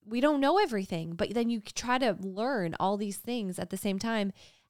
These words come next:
And the amount of pressure that puts on you to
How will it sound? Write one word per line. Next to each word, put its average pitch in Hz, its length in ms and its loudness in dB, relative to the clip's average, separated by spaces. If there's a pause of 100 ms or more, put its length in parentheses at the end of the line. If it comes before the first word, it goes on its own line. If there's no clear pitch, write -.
And 220 140 0
the 220 160 0
amount 247 300 -4
of - 120 -4
pressure 202 440 -6
that - 200 -10
puts - 240 -6
on 233 200 -4
you 277 320 -6 (500)
to 214 560 -2